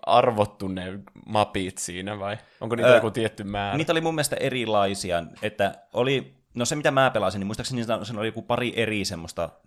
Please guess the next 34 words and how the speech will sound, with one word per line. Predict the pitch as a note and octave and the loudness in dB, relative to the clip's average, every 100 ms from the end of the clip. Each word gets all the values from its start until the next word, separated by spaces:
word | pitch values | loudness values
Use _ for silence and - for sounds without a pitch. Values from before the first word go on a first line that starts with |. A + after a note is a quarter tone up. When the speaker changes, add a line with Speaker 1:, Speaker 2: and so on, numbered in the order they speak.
| - | -14
Speaker 2:
tiedätkö, | F2+ F#2 E2 _ | -6 -6 -6 _
niinku | F#2 F2+ - - | -14 -14 -14 0
boardia, | F#2+ F2+ G2 A#2 A#2+ - _ _ _ | 2 4 2 -2 -4 -6 _ _ _
tavallaan | E2+ E2+ | -2 -2
tämmöistä | D#2+ E2 E2 - | -2 -10 -12 -8
Speaker 1:
Hmm. | |
Speaker 2:
dungeonia. | G#2+ F2+ E2+ E2+ D#2+ _ _ _ _ _ | -8 -6 -8 -10 -12 _ _ _ _ _
Mut | G#2+ G#2+ - | -6 -6 -6
mä | A#2 A#2 | 2 4
voisin | A#2+ B2 | 4 0
kuvitella, | A#2+ A#2 G2+ | 0 2 0
että | - | 0
tästä | G2 G2+ | -6 -4
on | |
myös | G2 G2 | -4 -4
semmoisia | G2 G2+ F#2 | -4 -2 -4
versioita, | F2+ G2+ | -4 -8
missä | F2+ - | -8 -6
on | G2 | -6
niinku | F#2+ | -4
erillisiä | G2+ G2+ F2+ F#2 | -4 -4 -6 -8
tämmöisiä | F#2 F2+ F#2 | -8 -6 -6
huonepaloja, | G#2 G2 F#2+ - _ _ _ - G#2 F#2 E2+ D2 | 0 0 0 -6 _ _ _ 2 4 6 2 -2
tiedätkö? | - D#2+ - _ _ _ | -10 -12 -14 _ _ _
Speaker 1:
Niin. | G#2+ G#2+ G2+ G#2+ _ _ | -6 -4 -4 -8 _ _
Speaker 2:
Että | F#2 - F#2 - | -6 -2 -2 0
nä-, | G2 F#2+ | 0 0
näitä | G2 G#2 | 0 0
paloja | G#2+ G#2+ F#2+ | 4 4 4
voi | F#2 | 0
sitten | - - | -4 -6
yhdistellä | G#2 F#2+ - D2+ | -6 -6 -6 -8
silleen | - D#2+ D#2+ | -8 -8 -10
niinku | D#2 E2 - | -10 -14 -16